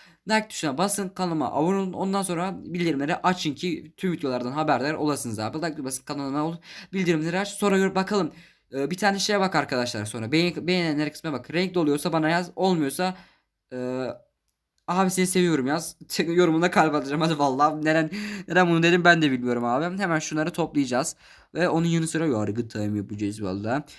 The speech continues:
Bakalım, ben yine leş gibi bir oyun oynadım. Ondan sonra videoyu iptal etmek zorunda kaldım.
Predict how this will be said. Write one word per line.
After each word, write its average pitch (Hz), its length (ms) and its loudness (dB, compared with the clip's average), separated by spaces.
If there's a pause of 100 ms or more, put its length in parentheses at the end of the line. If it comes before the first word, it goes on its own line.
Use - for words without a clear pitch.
(240)
Bakalım, 208 480 0
ben 185 100 4
yine 185 280 2
leş 190 220 2
gibi 175 160 2
bir 180 60 0
oyun 180 240 4
oynadım. 160 300 0
Ondan 156 260 -2
sonra 156 180 -2
videoyu 156 300 0 (240)
iptal 156 340 -2
etmek 135 240 -6
zorunda 123 340 -4
kaldım. 113 440 -6